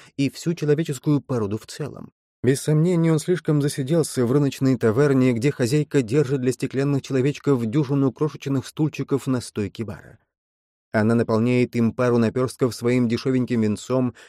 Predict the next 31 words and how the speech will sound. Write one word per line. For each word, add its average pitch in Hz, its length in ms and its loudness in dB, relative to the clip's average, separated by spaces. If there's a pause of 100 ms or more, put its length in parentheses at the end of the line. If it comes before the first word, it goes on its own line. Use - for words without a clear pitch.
(160)
чтобы 135 280 2
те 175 100 2
записывали 165 480 2
колкие 156 360 0
частушки, 135 720 -2 (200)
которые 156 320 4
она 151 160 4
слагает 139 500 2
для 135 140 0
проезжих 107 540 -6
музыкантов. - 760 -10 (880)
О, 95 160 -4
этот 90 240 -4
пронзительный 101 600 -4
голосок! 90 640 -12 (520)
Он 127 160 4
наполнял 135 460 0
стариковские 135 680 -2
уши 156 280 -4
Фенолио 135 580 2
звоном 135 500 2
вдребезги 127 520 -2
разбитого 107 500 -6
стекла. - 500 -18 (1160)
Но 117 240 2
что, - 280 -6
если 143 380 -4
стеклянный 139 640 -2
человечек 120 580 -6
не 117 120 -2
обознался? 107 720 -8